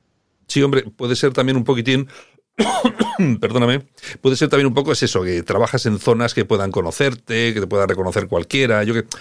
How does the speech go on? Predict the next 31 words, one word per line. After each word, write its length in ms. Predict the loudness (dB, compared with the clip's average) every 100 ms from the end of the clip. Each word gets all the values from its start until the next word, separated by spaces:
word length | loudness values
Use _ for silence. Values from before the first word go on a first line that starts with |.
| -6
hombre, 160 | -2 -2
que 60 |
eso 140 | 0 0
también 240 | 2 2
lleva 280 | 4 2 0 -8 -8
implícito, 680 | 0 0 2 0 0 2 2
pues 180 | 2 2
eso, 160 | 2 2
una 140 | 2
sen-, 200 | 0 0
una 140 | -2 0
sensación, 800 | 2 0 2 4 4 4 2 0 -2
eh, 280 | -4 -4 -6 -6
de 180 | 0 2
estrés 480 | 0 0 2 2 2
que 120 | 2
yo, 280 | 4 6 4
que 100 | 2
yo 100 | 2
entiendo 460 | 2 2 2 4 4
y, 300 | 2 -4 -4
y 100 | -2
comprendo, 420 | 0 0 2 2
sobre 180 | 0 2
todo 260 | 2 2 -2 -14 -10 0
porque 380 | 0 2 2
vuestra 340 | 4 2 2 0
profesión 680 | 0 -2 2 2 0 -4 -4
está, 500 | -4 -2 0 2 0
no 800 | -2 -10 -18 _ -20 -20 -6 -4
sé, 300 | 0 0